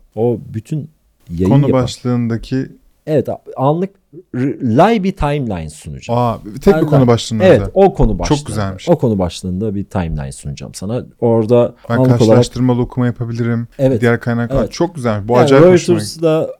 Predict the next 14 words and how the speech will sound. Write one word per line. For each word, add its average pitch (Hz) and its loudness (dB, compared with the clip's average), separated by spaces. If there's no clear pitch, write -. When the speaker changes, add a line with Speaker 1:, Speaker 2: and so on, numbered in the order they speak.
Speaker 1:
orada 143 2
göreceksin, 139 -2
karşına 135 0
Speaker 2:
Ha. 139 -4
Speaker 1:
çıkacak. 143 -6
Aa, 113 2
Twitter'dan 147 -2
güvenilir 156 0
bir 151 -4
mecranın 147 0
da 147 4
hem 175 4
en 196 4
güncel 202 4